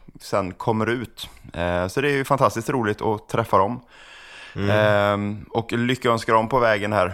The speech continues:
Speaker 1: Ehm, för det är ju en jäkligt rolig tid som väntar våra aspiranter. Sen så, eh, har jag varit med i en fokusgrupp här i förra veckan, ska sägas, eh, där vi pratade om, eh, ja, men för oss som jobbar på I G V då, hur vi kan, eh,
Speaker 2: Jobbar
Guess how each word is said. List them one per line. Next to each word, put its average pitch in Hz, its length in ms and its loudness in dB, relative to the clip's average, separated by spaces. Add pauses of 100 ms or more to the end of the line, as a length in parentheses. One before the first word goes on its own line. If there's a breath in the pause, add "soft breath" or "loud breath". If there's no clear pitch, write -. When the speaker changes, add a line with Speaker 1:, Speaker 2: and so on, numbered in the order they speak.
(160)
Speaker 1:
Ehm, 92 580 -2
för - 160 -10
det 113 120 -2
är 113 60 -2
ju 107 120 -4
en 110 100 -4
jäkligt 113 380 0
rolig 104 300 -2
tid 92 180 -2
som 104 140 0
väntar 95 300 0
våra 95 160 4
aspiranter. 92 520 -2 (420 loud breath)
Sen 135 300 2
så, 135 240 0 (200)
eh, 135 60 4
har 139 80 6
jag 135 80 4
varit 135 160 0
med 135 220 2
i 131 60 -2
en 131 280 -2
fokusgrupp 131 680 -2
här 123 300 4
i 120 360 -2 (340)
förra - 540 0
veckan, 135 300 0
ska 120 120 -6
sägas, 98 360 0
eh, 98 460 0
där 101 140 2
vi 101 200 -2
pratade 98 580 2
om, 95 240 0
eh, 90 180 -2 (680 loud breath)
ja, 123 80 2
men 139 160 4
för 147 120 2
oss 139 300 2
som 143 140 2
jobbar 127 200 4
på 127 140 2
I 127 120 0
G 120 100 0
V 127 200 0
då, 110 160 2
hur 113 400 -2
vi 110 200 -2
kan, 113 400 2
eh, 113 160 2
Speaker 2:
Jobbar 123 120 4